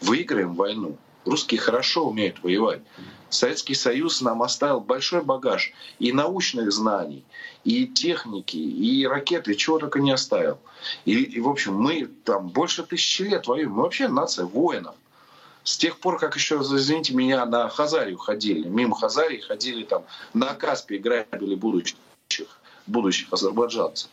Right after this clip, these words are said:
Это было, извините, девятый десятый век. А, мы нация воинов, давайте выиграем эту войну, давайте мы просто будем собой. Вот. Мы не будем делать вид, что это пройдёт. Не пройдёт.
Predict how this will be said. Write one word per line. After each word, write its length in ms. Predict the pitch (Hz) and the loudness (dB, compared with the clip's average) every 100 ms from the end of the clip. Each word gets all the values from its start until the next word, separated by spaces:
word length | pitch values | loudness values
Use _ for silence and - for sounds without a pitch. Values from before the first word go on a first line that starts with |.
| - - - | -14 -6 -2
Это 180 | 110 | 0
было, 280 | 113 131 127 | 0 2 0
извините, 360 | 107 113 113 87 | 2 2 0 0
девятый 400 | 104 110 - 95 | 2 2 0 -4
десятый 400 | 98 - 104 120 | -2 0 0 2
век. 260 | 117 - - - - - - - | 2 0 -6 -20 -20 -20 -10 -2
А, 460 | 90 92 90 - | 0 2 0 -2
мы 160 | 123 170 | 0 0
нация 300 | 196 196 143 | 2 0 0
воинов, 400 | 156 185 107 - | 0 -2 -2 -6
давайте 320 | - 151 185 113 | 0 0 -2 -2
выиграем 480 | 139 185 143 117 | 0 0 0 0
эту 160 | 110 110 | -2 0
войну, 280 | 120 131 113 | 0 0 0
давайте 340 | 113 156 - | 2 0 -2
мы 100 | 113 | -8
просто 280 | - 170 - | -4 -2 -2
будем 320 | 123 151 139 | -2 0 0
собой. 560 | 127 - 120 113 92 - _ - - - - - | 0 0 0 0 -2 -4 _ -20 -20 -20 -20 -4
Вот. 340 | 95 120 120 113 | 0 2 0 0
Мы 160 | 135 | 0
не 100 | 165 | 0
будем 360 | 170 196 151 131 | 0 0 2 2
делать 360 | 139 135 117 | 2 0 -2
вид, 140 | 180 233 | 0 0
что 220 | - 143 | 0 0
это 120 | - | -2
пройдёт. 680 | - - 135 143 127 104 - | -4 0 0 0 0 -2 0
Не 120 | 113 | 0
пройдёт. 640 | - 170 196 160 123 - | 2 2 0 -2 0 0